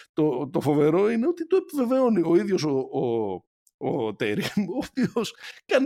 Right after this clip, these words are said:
τρεις αλλαγές στο ημίχρονο, επαναφέρει μια ομάδα σε μια σ-, διάταξη, ε, λογική. Και τέλος πάντων, ο Παναθηναϊκός, εντάξει, είναι καλύτερος στο δεύτερο ημίχρονο, απλά χάνει τα γκολ. Πιάνει κάποια, ο Κοτάρσκι, και δεν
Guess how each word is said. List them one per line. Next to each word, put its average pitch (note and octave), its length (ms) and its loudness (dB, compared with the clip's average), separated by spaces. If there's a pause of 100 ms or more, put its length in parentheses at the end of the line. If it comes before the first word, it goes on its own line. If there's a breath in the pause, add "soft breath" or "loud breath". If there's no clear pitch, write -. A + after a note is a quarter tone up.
τρεις C4+ 220 0
αλλαγές F3 400 4
στο F3+ 100 0
ημίχρονο, F#3 680 -2
επαναφέρει A3+ 640 0 (240)
μια A#3 100 2
ομάδα G#3+ 280 0
σε D4 120 -2
μια B3 140 2 (340)
σ-, - 380 -10 (280)
διάταξη, A3+ 800 0
ε, C#3 240 -2
λογική. A#2+ 680 0 (520 soft breath)
Και - 120 -12
τέλος F#4 240 -2
πάντων, G4 140 -2
ο F4+ 80 -4
Παναθηναϊκός, F4+ 240 -2
εντάξει, G#3+ 240 2
είναι G3 80 0
καλύτερος D#3+ 260 2
στο A#2 100 -4
δεύτερο A2 180 -2
ημίχρονο, - 260 -4
απλά F3 160 -2
χάνει G#3+ 140 0
τα G3+ 100 -2
γκολ. F#2 280 -4
Πιάνει F2+ 260 -4
κάποια, D3 340 -2
ο G2+ 240 -8
Κοτάρσκι, B2 460 -6
και D#3 120 -8
δεν B2 360 -4